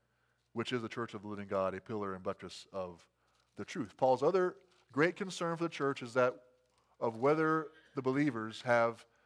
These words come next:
transformed lives, whether their lives, uh, are lives of godliness. Uh, that is, if they are walking and living according to the truth.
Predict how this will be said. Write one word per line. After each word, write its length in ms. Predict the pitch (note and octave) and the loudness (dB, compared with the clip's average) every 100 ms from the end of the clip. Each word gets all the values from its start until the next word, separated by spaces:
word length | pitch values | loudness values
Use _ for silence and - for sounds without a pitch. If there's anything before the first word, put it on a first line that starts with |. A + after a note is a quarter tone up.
| _ _ _ | _ _ _
transformed 600 | - B2+ B2+ - C3 A#2+ | -4 -4 -4 -4 -2 0
lives, 800 | B2+ D#3+ C#3+ G#2+ G#2 D3 - - | 4 6 6 4 0 -6 -12 -6
whether 260 | C3 B2 A#2+ | -2 0 0
their 140 | A2+ | 0
lives, 640 | A2+ A#2+ C3+ C#3+ C#3 B2 - _ _ _ _ | 4 6 6 4 0 -8 -14 _ _ _ _
uh, 240 | A#2+ A#2 A#2 | 0 2 4
are 140 | B2 | 4
lives 320 | B2 B2+ C3 | 6 4 4
of 120 | A#2+ G#2+ | -6 2
godliness. 800 | C3 D3 C3+ A2 G#2+ - - - _ _ _ _ _ _ _ _ - | 6 6 2 -8 -10 -12 -16 -20 _ _ _ _ _ _ _ _ -2
Uh, 160 | G#2+ | 0
that 260 | G#2+ A#2+ C#3 | 4 6 6
is, 160 | C#3 C3 | 2 -4
if 180 | C#3 | -4
they 180 | - B2 | -2 2
are 340 | A#2+ A#2+ A#2+ - - | 4 4 2 -4 -12
walking 720 | A2+ B2 C3+ - C#3+ C3+ C3+ - _ _ _ _ | 0 4 4 2 -6 -8 -12 -18 _ _ _ _
and 340 | B2 B2 B2 C3 | -2 -2 -4 -6
living 640 | C3+ B2 C#3+ B2+ A2 A2+ B2+ - | -4 2 2 2 -4 -8 -12 -12
according 540 | - - C#3+ C3+ B2 | -12 -2 -2 -2 -6
to 520 | - B2 A2+ A2+ A2+ A2 _ | -10 -8 -6 -8 -10 -16 _
the 340 | G#2+ G#2+ G#2 G#2 - | -2 0 -2 -6 -16
truth. 560 | - B2 F#2 - - | -12 -10 -10 -14 -20